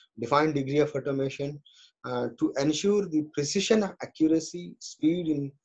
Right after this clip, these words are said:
uh, performing, storing, and retrieval operations. The, the,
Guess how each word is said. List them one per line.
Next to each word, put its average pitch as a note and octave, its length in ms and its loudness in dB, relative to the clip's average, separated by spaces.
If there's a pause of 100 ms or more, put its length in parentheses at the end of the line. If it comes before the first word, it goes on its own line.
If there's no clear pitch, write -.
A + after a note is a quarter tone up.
(340)
uh, A2+ 100 0
performing, D#3 640 0
storing, D3+ 540 4
and D3+ 160 -2
retrieval A#2 480 2
operations. - 720 -18 (1080)
The, E3+ 560 2 (600)
the, D#3+ 200 -2